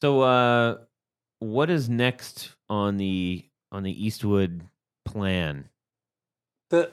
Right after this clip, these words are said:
Speaker 2: the, um, one thing I'm excited about, have, have been, as you guys were in Nashville, you, you witnessed it, but the, the, the next stage of our growth after, after Custom Shop came,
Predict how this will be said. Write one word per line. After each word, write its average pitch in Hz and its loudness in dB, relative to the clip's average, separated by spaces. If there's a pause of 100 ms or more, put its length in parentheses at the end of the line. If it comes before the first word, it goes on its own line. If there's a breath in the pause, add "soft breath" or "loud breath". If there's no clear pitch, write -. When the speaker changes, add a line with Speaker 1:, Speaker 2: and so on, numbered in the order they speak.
(140)
Speaker 2:
the, 180 0
um, 151 6
one 202 4
thing 208 2
I'm 156 4
excited 127 4
about, 107 2
have, 147 4
have 135 -2
been, 123 -2 (280)
as 127 0
you 156 -2
guys 131 4
were 127 0
in 120 -2
Nashville, 117 -2
you, 107 -6 (100)
you 110 -6 (140)
witnessed 143 -4
it, 110 -8
but 117 0 (640 soft breath)
the, 147 2 (380)
the, 127 0 (1120)
the 131 2
next 170 4
stage 151 4
of 127 -2
our 120 8
growth 117 2
after, 127 2
after 127 0
Custom 127 -2
Shop 113 2
came, 123 -2